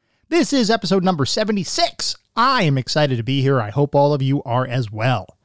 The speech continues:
If you'd like to reach out, let me know how I'm doing, provide feedback, comments, suggestions, or just talk about classic games and technology in general,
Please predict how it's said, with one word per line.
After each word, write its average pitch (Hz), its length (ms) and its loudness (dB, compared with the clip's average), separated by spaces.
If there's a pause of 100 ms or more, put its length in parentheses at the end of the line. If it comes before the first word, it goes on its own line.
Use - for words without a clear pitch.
(420)
If 135 160 0
you'd 135 100 0
like 143 140 2
to 127 60 -4
reach 147 200 2
out, 294 220 0
let 147 80 2
me 143 40 4
know 147 160 4
how 147 200 2
I'm 131 100 0
doing, 220 300 2
provide 139 400 0
feedback, 220 420 -2
comments, 185 420 0
suggestions, 147 680 -2 (240)
or 330 320 4
just 139 240 -2
talk 156 200 2
about 139 180 0
classic 151 400 -2
games 147 260 0
and 143 80 -2
technology 151 560 0
in 160 80 -2
general, 208 480 0